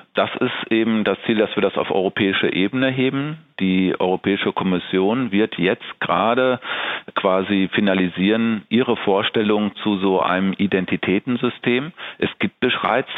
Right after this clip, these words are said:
Vorgaben, dass zum Beispiel unser Online-Ausweis kompatibel sein muss zu dem, was in anderen oder anerkannt sein muss von anderen E-U-Mitgliedstaaten und umgekehrt. Das ist heute schon so. Aber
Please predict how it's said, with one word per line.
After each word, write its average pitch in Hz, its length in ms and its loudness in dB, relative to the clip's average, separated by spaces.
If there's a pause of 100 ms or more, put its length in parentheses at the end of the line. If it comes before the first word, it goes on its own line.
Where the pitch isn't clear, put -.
(100)
Vorgaben, 127 580 0
dass 104 160 0 (100)
zum 95 140 0
Beispiel 87 400 0
unser 95 480 0
Online-Ausweis 110 1040 0 (460)
kompatibel 113 720 0
sein 98 260 2
muss 101 240 2 (380)
zu 104 180 0
dem, 104 240 2
was 98 220 0
in 98 160 2
anderen 120 480 0
oder 92 260 0
anerkannt 110 560 0
sein 95 140 0
muss 98 160 0
von 87 160 -2
anderen 117 420 0
E-U-Mitgliedstaaten 107 1200 0
und - 200 -4
umgekehrt. 139 680 -2
Das 82 180 0
ist - 260 -4
heute 92 300 0
schon 123 240 -4
so. 127 260 0 (540)
Aber 117 420 2